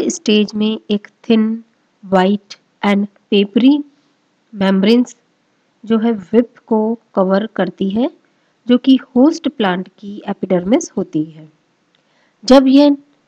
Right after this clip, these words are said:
mature हो जाती है तब लाखों black spores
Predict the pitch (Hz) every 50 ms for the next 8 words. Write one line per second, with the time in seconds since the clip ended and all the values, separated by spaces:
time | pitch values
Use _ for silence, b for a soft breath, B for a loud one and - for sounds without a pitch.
0 | _ - - 208 208 208 - - 247 254 277 277 262 269 247 247 220 202 - -
1 | 214 214 220 226 233 233 226 - 254 220 208 190 175 175 170 - - 269 262 202
2 | 196 190 185 190 185 - - _ _ _ - 196 185 190 208 - _